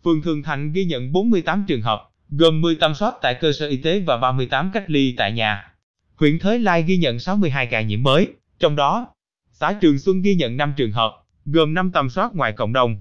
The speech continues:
một cách ly tại nhà. Xã Trường Thắng ghi nhận tám trường hợp, gồm bảy tầm soát ngoài cộng đồng, một cách ly tại nhà. Thị trấn Thới Lai ghi nhận một trường hợp trong khu cách ly.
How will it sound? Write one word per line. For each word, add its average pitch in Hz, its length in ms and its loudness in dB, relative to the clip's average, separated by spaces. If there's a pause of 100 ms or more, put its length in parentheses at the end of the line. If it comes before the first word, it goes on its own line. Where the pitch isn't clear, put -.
một 110 140 -4
cách 165 200 -4
ly 131 280 -2
tại 107 140 -2
nhà. 113 320 -4 (520)
Xã 160 320 -2
Trường 151 180 0
Thắng 196 260 0
ghi 202 160 4
nhận 131 240 0
tám 202 280 0
trường 156 140 0
hợp, 123 300 -2 (100)
gồm 135 260 2
bảy 123 240 0
tầm 123 160 0
soát 208 260 -4
ngoài 113 160 0
cộng 101 200 -4
đồng, 113 200 2 (320)
một 143 180 0
cách 208 120 -4
ly 170 340 2
tại 120 140 0
nhà. 117 380 -4 (380)
Thị 131 180 -2
trấn 180 160 0
Thới 208 180 0
Lai 175 240 2
ghi 180 80 2
nhận 131 240 0
một 131 180 -4
trường 127 140 -2
hợp 117 220 -4
trong 131 160 -4
khu 120 140 -6
cách 156 160 -6
ly. 127 260 -2